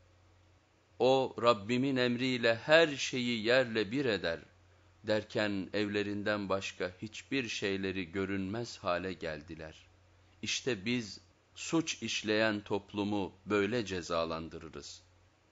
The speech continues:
Andolsun size vermediğimiz imkan ve iktidarı onlara vermiştik. Kendilerine kulaklar,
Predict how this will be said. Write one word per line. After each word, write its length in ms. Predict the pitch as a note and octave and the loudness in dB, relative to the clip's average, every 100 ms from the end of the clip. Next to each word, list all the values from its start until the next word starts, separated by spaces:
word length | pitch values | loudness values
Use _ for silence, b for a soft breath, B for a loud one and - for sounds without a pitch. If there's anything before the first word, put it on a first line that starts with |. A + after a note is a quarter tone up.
| _ - | _ 8
Andolsun 880 | E3 F#3 E3+ E3 - F3 E3 C#3 - _ | 8 8 4 4 2 2 2 -2 -6 _
size 440 | - D3 C3 D#3+ C3+ | -6 -4 4 4 6
vermediğimiz 840 | D3+ C#3 C3+ B2 B2+ B2 B2+ A2 G2+ | 6 4 0 2 2 2 2 -2 -2
imkan 640 | A#2+ A#2 - C3+ B2+ A2+ | -2 -2 -2 -2 0 0
ve 120 | G2 | 0
iktidarı 680 | A2 - A2+ G#2 G#2+ G#2 G#2+ | -2 -4 -2 4 4 6 4
onlara 540 | G2+ G#2 G#2 G#2+ A2 | 0 0 0 0 0
vermiştik. 600 | F2+ D#2+ D#2+ - - E2 - - _ b b b _ | 0 -2 -4 -8 -10 -14 -16 -20 _ b b b _
Kendilerine 800 | C3+ C3 B2+ B2+ A#2+ A#2 A2 G#2+ | 4 6 6 2 2 0 -2 -2
kulaklar, 760 | - B2+ A2 - G#2 G#2+ G#2 | 0 4 4 4 0 4 2